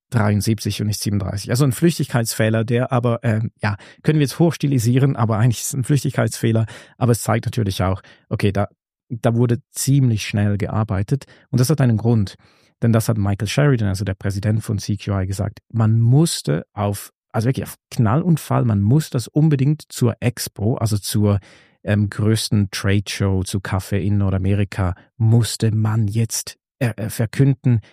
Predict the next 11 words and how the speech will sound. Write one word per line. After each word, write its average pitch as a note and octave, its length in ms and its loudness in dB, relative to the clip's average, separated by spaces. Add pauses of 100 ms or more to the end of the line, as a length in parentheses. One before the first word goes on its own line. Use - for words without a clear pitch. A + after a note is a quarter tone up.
(100)
hey, C3+ 320 4 (260)
wir C#3+ 160 4
machen B2+ 240 0
jetzt, - 360 -4
äh, A#2 240 -2
gemeinsame G#2 540 0
Sache A#2+ 400 0
oder G#2+ 260 -2
nein, G2+ 240 -2
vielmehr, G2+ 480 -2
also G2 340 -2